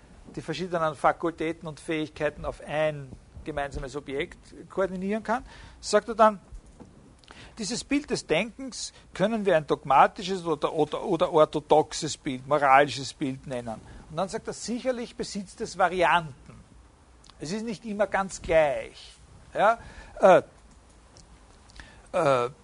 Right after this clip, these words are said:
und manche f-, verstecken's <laughs> besser und, und, und, und,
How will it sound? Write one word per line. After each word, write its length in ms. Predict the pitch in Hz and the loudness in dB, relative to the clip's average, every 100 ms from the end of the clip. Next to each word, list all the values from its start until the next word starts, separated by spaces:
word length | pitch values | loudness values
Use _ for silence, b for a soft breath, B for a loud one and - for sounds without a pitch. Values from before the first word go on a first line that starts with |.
| - - _ _ _ - _ - - - - | -20 -20 _ _ _ -20 _ -20 -20 -20 -10
und 160 | 180 139 | -4 6
manche 720 | 139 170 180 170 160 160 143 180 - - - 156 170 190 202 | 6 6 4 8 8 8 2 -10 -20 -20 -20 -20 -20 -20 -18
f-, 340 | - 196 165 | -14 -14 -14
verstecken's 640 | - 147 - 147 - 196 | -8 -6 -4 -8 -6 -10
<laughs> 120 | - - | -6 -6
besser 840 | - - - 156 - 196 - 214 B B B | -4 0 2 4 2 0 -4 -10 B B B
und, 220 | 170 156 | -6 -4
und, 200 | 190 147 | -6 -6
und, 180 | 226 160 | -8 -6
und, 200 | 185 - | -4 -4